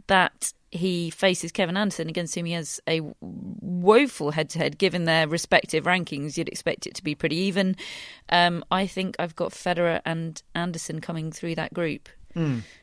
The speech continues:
Speaker 1: Um, and I think Kevin Anderson could be, uh, could be very dangerous
Speaker 2: Yeah.
Speaker 1: this week. I don't, I, I'm not picking him to win it, <laughs> but, but I, I, I can imagine stranger scenarios than, than Kevin Anderson winning the thing.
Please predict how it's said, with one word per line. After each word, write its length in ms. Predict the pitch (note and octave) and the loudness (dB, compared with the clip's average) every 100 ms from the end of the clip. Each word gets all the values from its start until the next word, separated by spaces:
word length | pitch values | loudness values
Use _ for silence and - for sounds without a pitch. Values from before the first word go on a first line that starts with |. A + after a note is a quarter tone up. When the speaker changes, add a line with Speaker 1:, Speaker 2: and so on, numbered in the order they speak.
| _ | _
Speaker 1:
Um, 480 | - E3 D#3+ D#3 D#3 | -2 2 2 2 0
and 140 | E3 D#3+ | 0 2
I 40 | |
think 280 | D#3+ F3+ - | 0 -2 -2
Kevin 220 | F#3 E3+ | -2 0
Anderson 460 | F3 F#3 D#3 D#3+ D#3 - | 2 0 -2 -4 -6 -4
could 200 | - D#3 _ | -4 -4 _
be, 380 | - E3 E3 D#3+ | 0 2 2 4
uh, 280 | D#3+ D#3 D#3 D#3 - _ _ _ _ - - | 4 4 2 -4 -14 _ _ _ _ -16 -2
could 140 | G3 | 0
be 100 | G3+ | 2
very 140 | F#3 F#3+ | 4 4
dangerous 460 | A3 A3 C3+ - | 4 2 0 0
Speaker 2:
Yeah. 240 | C3+ C3 A2+ | 4 6 4
Speaker 1:
this 140 | D3+ | 0
week. 160 | D#3 D3 | -2 2
I 60 | A3+ | 4
don't, 240 | B3+ B3 - | 8 8 8
I, 100 | - | 6
I'm 100 | G#3+ | 8
not 160 | G#3 - | 6 4
picking 240 | F#3+ F3+ | 2 2
him 80 | E3 | 2
to 100 | D#3 | 4
win 140 | D3 | 4
it, 180 | F#3 - F#3+ - D#5+ - | 4 2 0 -6 -14 -14
<laughs> 400 | C5+ - - - | -14 -14 -18 0
but, 220 | A3 F3+ - - - - - _ - | 6 6 6 -12 -16 -16 -20 _ 6
but 160 | G3+ | 8
I, 120 | G3 - | 8 8
I, 200 | F3+ F3+ - - | 6 6 2 4
I 460 | F3 F3 E3+ E3 - - | 6 6 2 -2 -10 -2
can 100 | G3 | 0
imagine 380 | F3+ G3 F#3+ E3 | 4 4 4 -2
stranger 420 | - G3 G#3+ E3 | 6 8 8 8
scenarios 840 | D#3 E3 D#3+ D#3 D#3 F3 F#3+ - - - | 4 4 4 4 4 0 -2 -6 -10 0
than, 280 | F3 E3 D#3 | 4 4 2
than 160 | E3+ | 0
Kevin 240 | D#3+ F3 E3 | 2 2 2
Anderson 320 | E3 D3+ E3 | 0 0 -2
winning 240 | E3 E3 | -2 -2
the 80 | D#3 | -4
thing. 300 | D#3 E3+ G3+ | -2 -2 -2